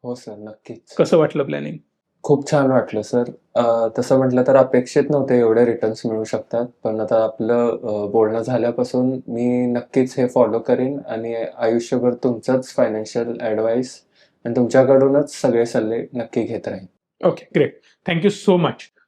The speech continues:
Speaker 2: So तुम्हालाही जर काही मदत लागली, definitely कॉल करा. या व्हिडिओला लाईक करा, मॅक्सिमम लोकांपर्यंत पोहोचवा. ज्यांना वाटतं ना, छोट्या अमाऊंटमध्ये चांगलं काही आम्ही करू शकणार नाही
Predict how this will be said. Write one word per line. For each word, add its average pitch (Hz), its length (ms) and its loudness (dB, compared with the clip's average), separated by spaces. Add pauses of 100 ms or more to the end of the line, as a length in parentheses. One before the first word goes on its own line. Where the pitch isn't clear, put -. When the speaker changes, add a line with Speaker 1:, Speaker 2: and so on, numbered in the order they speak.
(120)
Speaker 2:
So 196 140 0
तुम्हालाही 202 320 4
जर 202 140 4
काही 202 160 2
मदत 185 260 2
लागली, 170 320 0 (160)
definitely 156 380 0
कॉल 156 200 0
करा. 151 200 -2 (300)
या 190 80 4
व्हिडिओला 202 320 6
लाईक 202 280 2
करा, 202 160 2
मॅक्सिमम 202 680 4
लोकांपर्यंत 214 540 4
पोहोचवा. 160 440 0
ज्यांना 185 240 2
वाटतं 233 320 2
ना, 175 160 2 (220)
छोट्या 202 280 2
अमाऊंटमध्ये 180 520 2 (380)
चांगलं 160 280 2
काही 175 160 4
आम्ही 170 160 2
करू 165 220 2
शकणार 156 380 -2
नाही 151 160 -8